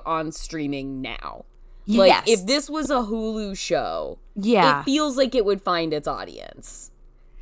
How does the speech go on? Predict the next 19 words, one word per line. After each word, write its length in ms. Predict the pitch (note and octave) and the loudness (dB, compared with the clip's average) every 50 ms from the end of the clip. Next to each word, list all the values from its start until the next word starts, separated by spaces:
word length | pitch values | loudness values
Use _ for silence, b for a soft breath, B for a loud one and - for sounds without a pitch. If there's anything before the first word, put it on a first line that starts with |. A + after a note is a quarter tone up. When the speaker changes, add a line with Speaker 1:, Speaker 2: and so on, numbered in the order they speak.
| b b b b - | b b b b 2
Speaker 2:
I 140 | G4 G4+ G4 G4 | 4 4 4 2
think 180 | A#4+ A#4 A4 | 2 2 2
so. 280 | - - A4 F#4+ E4 - | 0 2 2 4 4 4
I 100 | - C#4+ | 4 2
think 300 | C#4+ - E4+ E4+ E4+ - | 2 0 -2 -4 -4 -2
that, 160 | - E4+ D#4+ - - | 0 0 0 2 4
and 200 | C4+ C#4 C4 D4 | 2 4 4 2
I'm 200 | C4+ C#4+ D4 D4 | 0 0 0 -2
almost 340 | D4+ D#4+ F4+ G4+ - - | -2 0 0 -2 -2 -4
curious 420 | - - C#4 C4+ C#4 C4+ C4 A#3 - | -8 -4 -2 0 2 2 2 2 2
about, 280 | G#3+ G#3+ G#3 G#3 - | 2 2 2 2 2
like, 300 | G#3 G3+ F#3+ F#3 F#3 - - - - - - _ - | 0 0 0 -2 -2 -6 -14 -20 -20 -20 -10 _ 2
I 80 | D#4 F4 | 4 4
have 280 | F#4+ F#4 E4 D#4+ - - | 4 4 2 0 0 -2
to 100 | C4+ B3 | -2 -2
assume 540 | G#3+ - - - F#3+ F#3+ F#3 F3+ F3+ F#3 D#3+ | -2 -2 -2 0 2 2 2 2 0 -2 0
that 260 | F#3 F3 F3 - - | 0 0 0 0 -2
Surface 440 | - - C4 C4 C4 - C#4 - A3+ | 0 2 2 2 2 -2 -6 -4 -4
i-, 100 | A3 | -4